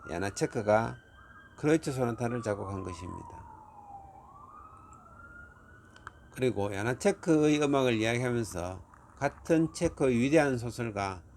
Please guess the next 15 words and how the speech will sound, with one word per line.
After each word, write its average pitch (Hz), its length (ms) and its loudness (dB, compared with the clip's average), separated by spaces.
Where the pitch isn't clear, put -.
밀란 143 420 2
쿤테라가 131 960 2
연관이 107 340 0
있습니다. 90 640 -8
특히 113 580 -4
그의 147 260 4
소설 107 640 -2
참을 175 360 2
수 143 200 -2
없는 127 400 0
존재의 110 440 -2
가벼움이라는 92 840 -6
소설이 98 380 -10
있는데 92 480 -10
이것은 127 440 -2